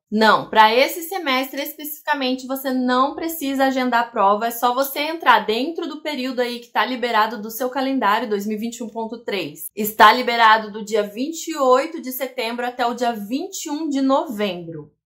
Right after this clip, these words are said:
Então, dentro desse período aí, de vinte e oito de setembro até o dia vinte e um de novembro, é dentro desse período que você acessa aí o portal e faz a sua prova.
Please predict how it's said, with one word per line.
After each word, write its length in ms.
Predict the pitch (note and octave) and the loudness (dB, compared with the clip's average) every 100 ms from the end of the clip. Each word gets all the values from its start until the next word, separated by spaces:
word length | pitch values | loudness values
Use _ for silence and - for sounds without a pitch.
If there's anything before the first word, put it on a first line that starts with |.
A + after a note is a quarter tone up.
| _ | _
Então, 520 | G#3 A3 A3 B3 C4+ C4+ | -2 2 8 8 6 0
dentro 460 | G#3 C4 F#4 F4+ | 0 0 -2 -6
desse 260 | D4 D#4+ - | -4 -6 -6
período 380 | E4+ C#4+ C#4 C4 | -6 -4 -4 -2
aí, 180 | B3 | -2
de 140 | G3+ G#3 | -4 -6
vinte 220 | A#3 C4 | -4 -4
e 40 | |
oito 180 | B3+ B3 | -4 -6
de 120 | A#3+ | -8
setembro 500 | B3 C4 C4 A3 G3+ | -6 -6 -4 -4 -4
até 160 | G#3 A3+ | -2 -2
o 60 | G#3+ | 0
dia 160 | G#3+ | 0
vinte 300 | G3+ D4 - | -2 -4 -4
e 40 | D#4 | -2
um 80 | |
de 80 | C4+ | 0
novembro, 500 | B3 B3 A3 A3 A#3 | 0 0 -2 -4 -2
é 60 | A#3+ | -2
dentro 320 | G#3 A#3+ C#4 | -2 -4 0
desse 260 | A#3+ D4+ - | 2 2 0
período 360 | F#4 D4+ D4+ | -4 -4 -4
que 80 | C#4+ | -4
você 220 | C4+ C4+ | -4 0
acessa 600 | A3+ G#3+ - A#3 C4+ E4 | 0 0 0 2 2 0
aí 180 | G4 C4+ | -4 -2
o 100 | C4+ | -2
portal 580 | C4+ C4+ - A#3+ B3 C4 | -2 -2 2 4 4 0
e 100 | C#4 | -8
faz 360 | D4 B3+ A3+ B3 | -4 -2 -2 -4
a 20 | |
sua 220 | B3 C#4 | -6 -6
prova. 480 | - B3 D#3 D3+ | -4 -4 -4 -8